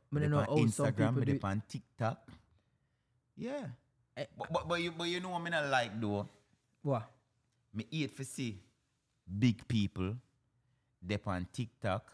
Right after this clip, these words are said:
Speaker 1: How do you challenge them?
Speaker 2: I do the challenge them.
Speaker 1: <laughs> No, but I, I fun. Me no mind.
Speaker 2: Me no know.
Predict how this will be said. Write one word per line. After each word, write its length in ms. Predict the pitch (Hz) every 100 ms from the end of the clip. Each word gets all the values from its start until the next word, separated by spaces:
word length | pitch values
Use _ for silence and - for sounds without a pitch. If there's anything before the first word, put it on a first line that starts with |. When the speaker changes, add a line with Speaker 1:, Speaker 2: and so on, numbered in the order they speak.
| - _ _ _ _ _ _ _ _ _ _ _
Speaker 1:
How 100 | 139
do 100 | 131
you 40 | 123
challenge 380 | 147 135 131
them? 220 | 127 139 202 _ _
Speaker 2:
I 60 | -
do 120 | 80
the 120 | 71
challenge 560 | - - 80 - - - -
them. 80 | - - _ _ - 123 - 156
Speaker 1:
<laughs> 80 | - - - - - - -
No, 280 | 294 339
but 200 | 277 269 -
I, 80 | 233 208
I 80 | 226
fun. 440 | - - 339 160 113 _ _ _ _ _ _
Me 80 | 269
no 100 | 320
mind. 460 | 285 185 143 131 120 - _ -
Speaker 2:
Me 80 | 120
no 340 | 117 98 87
know. 240 | 73 65